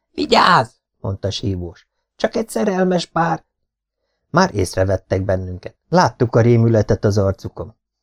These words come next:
Tizenkét filmesztelen őrült a holdfényben.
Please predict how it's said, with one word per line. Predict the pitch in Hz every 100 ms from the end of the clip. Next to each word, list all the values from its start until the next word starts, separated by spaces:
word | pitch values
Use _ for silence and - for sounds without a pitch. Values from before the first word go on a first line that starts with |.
| _ _ _ -
Tizenkét | - - 240 - 185 - - - 214 - _
filmesztelen | 196 214 202 180 - 185 131 - -
őrült | 165 185 170 156 -
a | 131
holdfényben. | 143 131 - 131 120 120 -